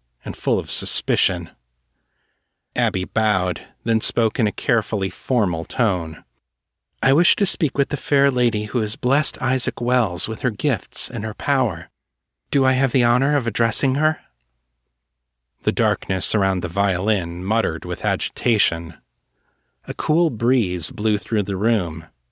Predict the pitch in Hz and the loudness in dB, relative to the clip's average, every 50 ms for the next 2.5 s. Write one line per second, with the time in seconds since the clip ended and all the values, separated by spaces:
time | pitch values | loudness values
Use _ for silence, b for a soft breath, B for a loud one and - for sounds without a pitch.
0 | _ - - - 127 117 110 104 101 95 90 90 87 - - - 139 120 90 - | _ -8 -4 -2 0 2 2 0 0 -2 -2 -2 -2 0 0 2 2 0 0 -2
1 | - 90 - - - - 147 131 117 98 87 87 85 85 85 87 85 - 117 113 | -4 -4 -2 0 0 2 4 2 2 2 0 -2 -4 -6 -6 -4 0 2 2 4
2 | 113 117 110 - - 90 85 82 80 78 | 4 4 2 2 0 -2 -6 -8 -10 -12